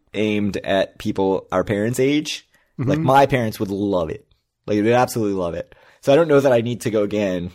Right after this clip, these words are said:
Speaker 1: And they have some kid stuff, right? Like, they have a carousel, and they have, uh, well, like, paddle boats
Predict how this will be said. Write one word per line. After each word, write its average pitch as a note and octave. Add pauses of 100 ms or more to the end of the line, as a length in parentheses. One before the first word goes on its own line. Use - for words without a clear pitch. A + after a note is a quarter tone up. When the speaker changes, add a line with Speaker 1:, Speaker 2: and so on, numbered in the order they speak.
(240)
Speaker 1:
And C#3
they D#3
have A3+
some F3
kid C#3+
stuff, G2+
right? F#2+
Like, F#2+
they A#2
have A#2
a G#2
carousel, F#2+
and F2+
they F#2
have, G2
uh, F2 (400)
well, F2+
like, F2 (160)
paddle G#2+
boats F2+